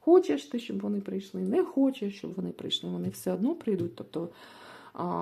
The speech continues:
вам треба не боятися змін. Ну, тобто просто прийняти як дані, що зміни будуть,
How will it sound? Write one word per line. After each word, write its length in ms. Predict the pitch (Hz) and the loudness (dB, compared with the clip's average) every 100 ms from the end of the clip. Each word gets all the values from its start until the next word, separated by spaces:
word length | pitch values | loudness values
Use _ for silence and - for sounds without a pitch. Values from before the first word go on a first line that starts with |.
| 170 - - | -2 -4 -4
вам 320 | 185 285 330 | 0 0 0
треба 360 | - 233 240 190 | -2 -2 2 4
не 160 | 214 | 4
боятися 600 | 220 185 190 196 190 - | 2 0 0 -2 -6 -6
змін. 320 | 170 147 - - | -8 -6 -8 -4
Ну, 100 | 214 | -2
тобто 260 | 196 - 190 | -2 -2 -2
просто 360 | - 320 - | 0 0 -2
прийняти 460 | 208 220 208 202 190 | 0 2 2 0 0
як 160 | 175 | -2
дані, 340 | 180 156 151 196 | -2 -2 -4 -8
що 180 | - 185 | -6 2
зміни 320 | 226 220 170 | 6 6 4
будуть, 500 | 190 320 339 330 | 2 4 4 2